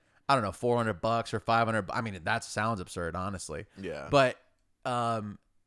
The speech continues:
Speaker 1: it, that's what GoFundMe is for. It's to, like, fund things. You know what I'm saying?
Speaker 2: No, uh,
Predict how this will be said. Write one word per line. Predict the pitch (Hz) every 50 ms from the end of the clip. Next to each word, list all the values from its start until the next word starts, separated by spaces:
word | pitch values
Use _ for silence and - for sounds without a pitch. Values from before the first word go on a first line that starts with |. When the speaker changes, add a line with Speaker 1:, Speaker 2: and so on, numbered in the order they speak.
| _ _ _ _ _ _ -
Speaker 1:
it, | 147 - - - - 151
that's | 170 180 196 202
what | 214 175
GoFundMe | 147 202 220 208 - 208 220 220 220 226 214
is | 175 - -
for. | - 190 233 285 311 226
It's | 143 - -
to, | 151
like, | 156 139 123
fund | - - - 156 165 180 185 180 170 139
things. | - - - 180 220 247 - 147 110 104 95
You | 113 135
know | 151
what | 156 147
I'm | 139 131
saying? | - 143 143 151 165 185 233 220 294 _ _
Speaker 2:
No, | 127 131 143 127 113 101 - -
uh, | 90